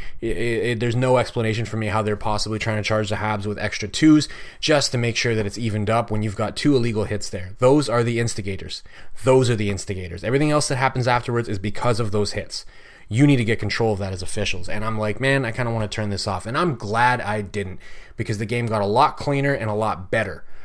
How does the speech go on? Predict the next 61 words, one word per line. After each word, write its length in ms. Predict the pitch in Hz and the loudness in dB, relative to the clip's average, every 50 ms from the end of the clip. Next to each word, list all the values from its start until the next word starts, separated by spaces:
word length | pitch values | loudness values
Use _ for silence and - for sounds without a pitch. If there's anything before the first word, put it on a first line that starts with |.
| - - - | -12 -14 -14
from 260 | - - 123 113 113 | -8 -2 -2 0 0
the 60 | 107 - | 0 -2
second 340 | - - 113 - 104 95 | 0 -2 -2 -2 -4 -6
period 320 | - - 107 101 95 92 - | -6 -6 -6 -4 -4 -6 -4
onwards. 480 | - 95 95 92 90 90 87 - - - - - - - - - - - - - | -4 -4 -2 -4 -4 -4 -4 -4 -2 -2 -2 -4 -4 -4 -6 -6 -6 0 8 10
Early 300 | 165 180 180 165 151 131 | 12 12 12 12 8 6
in 80 | 117 110 | 6 6
the 60 | 107 | 6
second 340 | - - 120 107 - 98 - | 6 6 6 4 2 4 2
period, 240 | - 104 101 87 95 | 2 0 0 -4 -4
we 60 | 101 | -2
get 100 | - 104 | 0 0
a 60 | - | 0
battle 420 | - - 123 120 123 131 143 143 | 2 2 4 4 4 4 4 2
along 260 | 127 120 120 120 123 123 | 2 2 2 2 2 2
the 80 | 117 | 2
wall 280 | 110 107 107 107 113 - | 2 2 4 4 4 2
in 160 | 117 123 123 | 2 -2 -2
the 80 | 120 104 | -2 -4
Blue 160 | 110 117 107 | -4 -4 -4
Jackets 400 | 104 110 107 101 - 107 95 - | -2 -2 -2 -2 -2 -4 -4 -2
zone. 260 | 95 104 104 107 104 | -2 0 0 0 2
Boone 300 | 98 107 135 147 156 143 | 4 4 6 6 4 4
Jenner 280 | - 123 120 120 120 113 | 2 0 0 -2 -2 -2
turns 360 | - - 135 127 127 107 110 | -2 0 0 0 0 0 -2
it 80 | 107 | -2
over, 260 | 107 104 104 101 110 104 | 0 0 0 0 -2 -2
just 220 | - 104 - - | -4 -6 -8 -6
throws 160 | 135 131 120 | -4 -4 -4
a 80 | 117 98 | -4 -6
blind 400 | - - 113 113 120 127 123 - | -6 -6 -4 -4 -4 -4 -4 -4
pass 320 | - 117 110 107 - - | -2 -2 -2 -2 -2 -4
up 120 | 113 107 - | -6 -6 -4
the 80 | - | -4
middle, 280 | 113 104 107 104 104 104 | -4 -2 -2 -2 -2 -4
trying 220 | - - 107 104 | -4 -4 -4 -4
to 40 | 101 | -4
get 160 | 92 104 98 | -4 -4 -2
it 80 | 98 101 | -2 0
out 100 | 98 95 | 0 0
of 60 | 95 | 0
the 80 | 98 95 | 0 0
zone. 320 | 98 104 104 104 104 - - - - - - - | 0 0 0 0 -2 -6 -8 -14 -18 -16 -10 -4
It 100 | 117 110 | -4 -2
lands 320 | 113 113 113 110 104 92 | -2 0 -2 -2 -2 -4
right 240 | 98 98 107 117 127 | -2 0 2 2 2
on 80 | 135 123 | 2 2
the 80 | 117 | 2
stick 340 | 104 - - - 123 113 - | 0 0 0 0 0 -2 -2
of 120 | 107 95 101 | -2 -2 -2
Nick 180 | 104 107 - | -2 -2 -2
Suzuki. 480 | - - 101 90 101 104 101 - 110 104 | -2 -4 -4 -2 -2 -4 -4 -4 -6 -6
He 240 | 98 - 123 131 135 | -6 -4 -4 -2 0
walks 380 | 127 120 117 117 113 - - | 2 2 2 2 0 0 -4
into 160 | 113 107 104 | -2 -4 -4
the 80 | 95 92 | -4 -4
high 240 | - - 110 110 110 | -4 -2 -2 -2 0
slot 340 | - - - 110 107 104 101 | -2 -2 -2 -2 -2 -2 -2
and 100 | 101 104 | -2 0
absolutely 760 | 110 113 107 - - 117 110 110 117 120 120 117 117 117 113 | 0 0 0 -2 -2 -2 0 0 0 -2 -2 0 0 0 0
rips 640 | 107 104 101 107 127 135 - - - - - - | 2 0 2 2 4 2 2 2 -2 -4 -4 -4